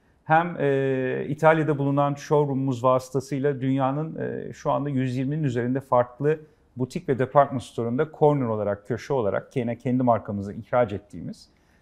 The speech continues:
hem de bir yandan dünyanın çok önemli lüks markalarıyla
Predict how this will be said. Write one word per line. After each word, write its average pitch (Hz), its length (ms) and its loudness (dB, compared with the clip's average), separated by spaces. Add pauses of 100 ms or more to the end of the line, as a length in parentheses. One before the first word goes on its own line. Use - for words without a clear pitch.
(100)
hem 190 200 4
de 160 120 -2
bir 185 40 -2
yandan 185 560 0
dünyanın 165 400 -6
çok 214 280 -8
önemli 147 540 -2
lüks 185 220 -10
markalarıyla 120 840 -2